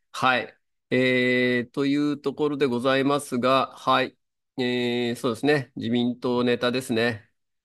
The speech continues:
こちらからお話、えー、政界から、はい、お話しさせてください。さよなら自民党、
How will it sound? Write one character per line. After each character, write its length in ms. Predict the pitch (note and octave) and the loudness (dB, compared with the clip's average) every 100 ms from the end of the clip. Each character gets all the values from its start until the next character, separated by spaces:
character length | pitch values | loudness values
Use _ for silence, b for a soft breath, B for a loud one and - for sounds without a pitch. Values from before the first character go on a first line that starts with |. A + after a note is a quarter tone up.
| _ | _
こ 140 | - A#2+ | -12 -8
ち 140 | - | -2
ら 120 | A#2+ | -2
か 120 | A#2+ B2 | 0 2
ら 240 | B2+ A#2 | 2 0
お 100 | C3+ | -4
話、 680 | A#2+ A2+ A#2 - C3 B2+ - - | -4 -2 -2 -4 -2 -2 -4 -4
え 60 | |
ー、 180 | B2 A2+ A2+ | -2 -2 -4
政 260 | - A#2+ | -4 -2
界 160 | B2 A2+ | 0 0
か 80 | A#2 | 0
ら、 400 | G#2+ G#2 - - _ _ _ _ _ _ _ _ _ | 0 -2 -6 -20 _ _ _ _ _ _ _ _ _
は 200 | - A2+ | -4 -2
い、 160 | G#2 - | -2 -4
お 80 | G#2+ | -8
話 480 | G#2+ A2+ A2 G#2+ A#2 | -6 -4 -4 -4 -6
し 20 | |
さ 140 | A2 G#2+ | -4 -4
せ 160 | A#2+ | -4
て 180 | A2+ B2 | -4 -6
く 160 | - A#2 | -4 -2
だ 200 | B2 A#2 | 0 -2
さ 580 | - - - - D3 | -8 -14 -4 2 4
い。 180 | A#2+ G2+ _ _ _ _ _ _ _ _ _ _ - | 2 -4 _ _ _ _ _ _ _ _ _ _ -20
さ 280 | - C3 | -6 2
よ 100 | D3 | 4
な 120 | E3+ D#3+ | 4 6
ら 160 | D#3 | 4
自 140 | C3+ C#3+ | 4 2
民 300 | D3 C3+ - | 2 2 2
党、 400 | C#3 C3+ B2+ | 2 2 0